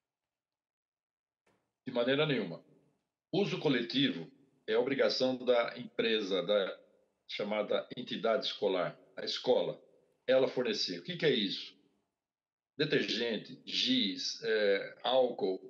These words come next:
é, pano de chão, vassoura, essas coisas. Uso coletivo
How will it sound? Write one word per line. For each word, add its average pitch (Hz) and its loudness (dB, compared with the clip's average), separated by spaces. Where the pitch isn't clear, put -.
é, 107 -2
pano 127 2
de 104 -6
chão, 123 2
vassoura, 127 2
essas 135 2
coisas. - -12
Uso 175 0
coletivo 151 -4